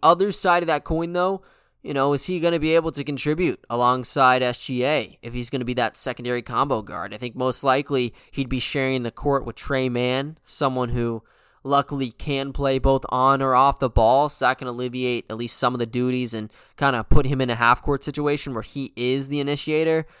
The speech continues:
But when he's not the initiator, you gotta defer to his catch-and-shoot stats, which,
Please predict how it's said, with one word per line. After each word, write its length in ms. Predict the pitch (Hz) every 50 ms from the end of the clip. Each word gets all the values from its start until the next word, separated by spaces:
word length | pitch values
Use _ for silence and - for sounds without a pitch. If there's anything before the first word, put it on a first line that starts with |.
| _ _ _ _ - -
But 80 | 156
when 100 | 151 175
he's 120 | 170 160 151
not 180 | 196 196 180
the 80 | 185 170
initiator, 600 | 156 147 139 - - 139 131 135 135 135 135 131 - _ _ _
you 140 | - 117 120
gotta 280 | 113 131 131 139 143 135
defer 380 | 127 127 - - 151 143 139
to 140 | 131 - 139
his 120 | 127 120 -
catch-and-shoot 520 | - 143 139 127 135 127 - - 127 117
stats, 440 | - - 139 127 123 120 120 - -
which, 360 | 117 123 117 - - - -